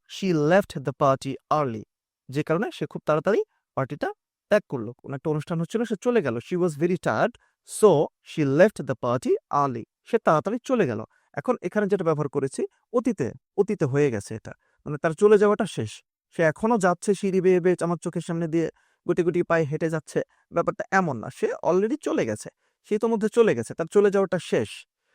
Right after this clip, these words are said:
তাহলে চলে যাওয়ার ইংরেজি কি? লিভ। চলে যাওয়ার ইংরেজি হলো লিভ, কোন একটা স্থান ত্যাগ করা, কোন একটা জায়গা থেকে চলে যাওয়া, এমনটা বোঝাতে আমরা ব্যবহার করি লিভ, এল ই এ ভি ই, লিভ।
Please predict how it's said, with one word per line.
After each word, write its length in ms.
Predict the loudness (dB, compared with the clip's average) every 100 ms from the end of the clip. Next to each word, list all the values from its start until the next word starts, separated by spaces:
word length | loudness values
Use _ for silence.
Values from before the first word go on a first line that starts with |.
| _ -4
তাহলে 300 | 0 0 0 _ _ _ 6
চলে 180 | 8 8
যাওয়ার 180 | 6
ইংরেজি 280 | 4 0 -2
কি? 120 | -4
লিভ। 400 | -2 0 2 0 -2 -16 _ _ -4
চলে 160 | 0
যাওয়ার 160 | 2 2
ইংরেজি 220 | 2 0
হলো 220 | 0 0 -6 _ -2
লিভ, 180 | -2 -2
কোন 140 | -6
একটা 180 | -4 -6
স্থান 360 | -8 -6 -6 -4
ত্যাগ 180 | -6 -6
করা, 200 | -6 -6
কোন 180 | -6 -10
একটা 160 | -10 -10
জায়গা 220 | -10 -10
থেকে 200 | -12 -8
চলে 260 | 0 2 2
যাওয়া, 260 | 0 -4 -6 -14 _ _
এমনটা 280 | -4 -4 -2
বোঝাতে 300 | -4 -4 -6
আমরা 140 | -6
ব্যবহার 220 | -4 -4 -4
করি 180 | -2
লিভ, 320 | 0 0 0 -2 _ 0
এল 220 | 4 2 0
ই 240 | -4 -4 -4
এ 220 | -2 0 0
ভি 400 | -2 0 0 -2
ই, 200 | -2 -2 -2
লিভ। 340 | 0 2